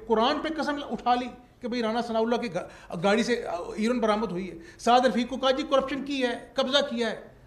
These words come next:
आज तक चार साल हो गए, ये भी पेशियाँ भुगत रहे हैं, मैं भी पेशियाँ भुगत रहा हूँ, नवाज शरीफ साहब ने पेशियाँ भुगती हैं, शहबाज शरीफ साहब दो मरतबा जेल करे गए, मरियम बहन अपना पेशियाँ भुगती हैं,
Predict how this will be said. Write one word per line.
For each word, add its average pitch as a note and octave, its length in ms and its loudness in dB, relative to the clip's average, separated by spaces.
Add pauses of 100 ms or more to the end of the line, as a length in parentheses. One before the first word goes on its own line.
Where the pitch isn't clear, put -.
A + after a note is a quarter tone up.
(120)
आज F#3+ 240 0
तक G#3 160 -6
चार F3+ 220 -2
साल G#3 160 -4
हो F3+ 80 -2
गए, E3 140 -6
ये E3 140 -6
भी F3 120 -2
पेशियाँ F3 340 -8
भुगत D#3 220 -8
रहे D#3+ 100 -8
हैं, D3+ 80 -8
मैं C#3+ 120 -10
भी F3+ 80 -12
पेशियाँ E3 280 -8
भुगत C#3+ 240 -10
रहा D#3 100 -8
हूँ, D3 120 -12 (260)
नवाज F3+ 280 2
शरीफ F#3+ 220 -4
साहब G3+ 180 -2
ने G#3 80 -2
पेशियाँ F#3 320 -4
भुगती D#3+ 280 -10
हैं, C#3+ 140 -12 (380)
शहबाज F3+ 280 4
शरीफ G3 180 -4
साहब G3 180 0
दो F3+ 120 0
मरतबा F3+ 280 -2
जेल E3+ 220 -2
करे F3 200 -2
गए, D#3+ 100 -4
मरियम G3 300 -2
बहन F#3+ 180 0 (140)
अपना F3+ 260 -8
पेशियाँ F#3 320 -6
भुगती D3 220 -12
हैं, D#3 120 -16